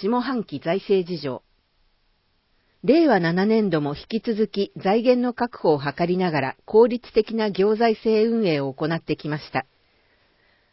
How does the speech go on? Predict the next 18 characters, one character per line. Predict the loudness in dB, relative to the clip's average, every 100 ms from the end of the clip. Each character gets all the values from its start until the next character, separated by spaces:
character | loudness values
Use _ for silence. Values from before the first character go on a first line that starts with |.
| -10
財 | 0 0 0
政 | -2 0
見 | 0
通 | 0 0
し | 0 -4
は | -6
不 | -4
透 | -4 -2
明 | 0 -2
な | -4
状 | -2 -4
況 | -2 -2
が | -2
続 | -4 -8 -8
き | -6
ま | -6
す | -6
が、 | -10